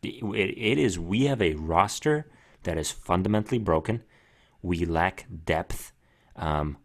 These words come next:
we've made poor D P signings that are either currently out of the country or not playing, and now they're injured. Um,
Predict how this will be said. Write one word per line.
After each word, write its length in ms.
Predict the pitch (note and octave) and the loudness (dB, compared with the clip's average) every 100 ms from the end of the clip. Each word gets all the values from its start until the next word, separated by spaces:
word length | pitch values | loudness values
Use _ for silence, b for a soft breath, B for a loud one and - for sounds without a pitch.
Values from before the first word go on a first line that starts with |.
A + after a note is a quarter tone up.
| _ | _
we've 220 | F2+ E2 | 0 2
made 360 | F2 F2 E2+ - | 4 4 2 6
poor 280 | - G#2 A2 | 8 10 8
D 240 | G2 F#2+ | 4 -2
P 160 | - G#2 | 0 0
signings 640 | - E2+ E2 F2 G#2 G2+ | 0 -2 0 0 -2 -2
that 300 | F2 E2 - _ _ _ | -2 -2 -4 _ _ _
are 180 | F2 D#2+ | -2 2
either 340 | D#2 D#2+ E2 | 2 2 2
currently 760 | D#2 - F2+ E2+ E2 E2 D#2+ - _ _ _ - | 0 0 0 0 -2 -2 -4 -6 _ _ _ -2
out 200 | E2+ E2+ | 0 0
of 100 | F2 | -2
the 80 | F2+ | -4
country 560 | - F2 - G2 G2 - | -2 -4 0 0 0 -4
or 460 | E2+ D#2+ D#2+ D2+ - _ | -4 0 0 -2 -8 _
not 400 | - E2 D#2+ D#2 | -6 -2 -2 -2
playing, 400 | - E2+ E2 F#2 | -2 -2 -2 -2
and 100 | F2 | -2
now 160 | D#2 D#2 | -2 -2
they're 120 | D#2 | -2
injured. 420 | D#2 D#2+ G2 G#2+ - b b b b b | -2 0 4 4 2 b b b b b
Um, 460 | - E2 D#2+ D#2 | 0 2 2 -2